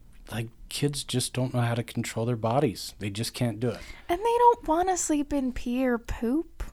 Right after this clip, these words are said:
Speaker 2: when they're that age.
Speaker 1: No.
Speaker 2: They don't, it's not comfortable.
Speaker 1: I have some tips for the nighttime. Use diapers or pull-ups. Until they've been consistently dry nights,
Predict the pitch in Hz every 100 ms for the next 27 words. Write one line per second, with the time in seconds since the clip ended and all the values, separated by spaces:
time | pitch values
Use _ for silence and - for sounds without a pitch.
0 | - - 240 247 254 240 233 233 226 233
1 | 285 294 - - - - 339 370 370 -
2 | 311 - 403 - - - 311 - 285 190
3 | 185 220 320 - - - - - - 127
4 | 135 135 139 127 117 - - - - 117
5 | 110 104 95 - - - - - - -
6 | - - - - - - - 113 127 131
7 | 127 127 117 113 - 110 113 - - -
8 | - - - - - - - - - -
9 | - - 127 123 147 143 135 139 135 131
10 | 123 - 123 - 151 - 160 135 120 127
11 | 131 123 120 160 - -